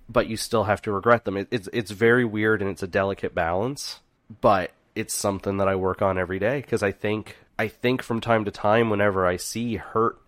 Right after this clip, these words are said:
and pain and distrust and just everything that my actions have caused, and I just feel absolutely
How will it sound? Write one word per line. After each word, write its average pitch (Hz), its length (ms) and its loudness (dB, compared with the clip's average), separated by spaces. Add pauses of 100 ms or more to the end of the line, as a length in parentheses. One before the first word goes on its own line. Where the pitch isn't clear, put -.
and 87 240 -14
pain 110 640 -4 (100)
and 85 400 -6 (500)
distrust - 1000 0
and 85 580 -6 (1300)
just - 460 -2
everything 107 560 0
that 90 280 -4 (140)
my 104 400 2
actions 101 540 0
have 87 160 -10
caused, 117 760 -4 (320)
and 113 160 0
I 104 60 0
just 98 260 -6
feel 95 420 -4
absolutely 98 1300 -2